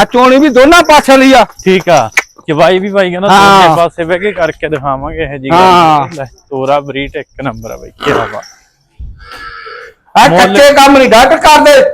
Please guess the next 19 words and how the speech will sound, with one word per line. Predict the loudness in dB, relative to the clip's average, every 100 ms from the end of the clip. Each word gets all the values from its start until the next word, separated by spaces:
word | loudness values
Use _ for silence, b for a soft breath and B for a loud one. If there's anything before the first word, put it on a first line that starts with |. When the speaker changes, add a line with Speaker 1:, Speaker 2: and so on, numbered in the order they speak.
| -8 -4
Speaker 2:
ਮੁੱਲ | 0 0 0
ਕੀ | 0
ਆ, | 0
ਜਾਇਜ਼ | 2 2 2 2
ਜਿਹੜਾ | 0 0
ਬਈ? | 2
Speaker 1:
ਮੁੱਲ | 2 4
ਦਾ | 4 4
ਡਾਕਟਰ | 4 4 4
ਬਾਪ, | 4 2 0 -12 _ _
ਬੱਕਰੀ | -2 0 2 2 4
ਵੀ | 4
ਮਹਿੰਗੀ | 4 4 4 4
ਆ | 4
ਯਾਰ। | 4 2
Speaker 2:
ਠੀਕ | -4 -10 -4 -2 2
ਆ। | 2 2 -4 _ 2
Speaker 1:
ਹਾਂ? | 4 4 0 -4
Speaker 2:
ਹੂੰ। | -4 -2 -4 -8